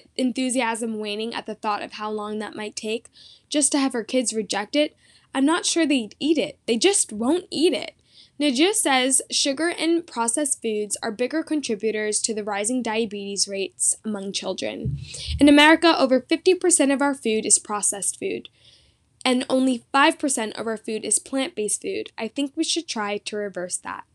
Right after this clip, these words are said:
Scott agrees to try more smoothies for the kids and to make real macaroni and cheese. Rack up on one point for the doctor, zero for diabetes.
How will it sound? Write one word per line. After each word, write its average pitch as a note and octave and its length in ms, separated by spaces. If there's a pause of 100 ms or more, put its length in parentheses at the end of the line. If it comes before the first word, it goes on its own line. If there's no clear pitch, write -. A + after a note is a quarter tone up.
(240)
Scott - 400
agrees B3 380
to - 100
try A3+ 240
more C4 200
smoothies G#3 520
for - 140
the A3+ 100
kids G3 520
and G#3+ 100
to B3 120
make A3 200
real G#3+ 240
macaroni G3 560
and G3 100
cheese. - 500 (440)
Rack C4+ 240
up E4 140
on E4+ 180
one B3 220
point C4 200
for D4+ 120
the D4 100
doctor, G#3+ 720
zero G3 420
for G#3+ 160
diabetes. - 920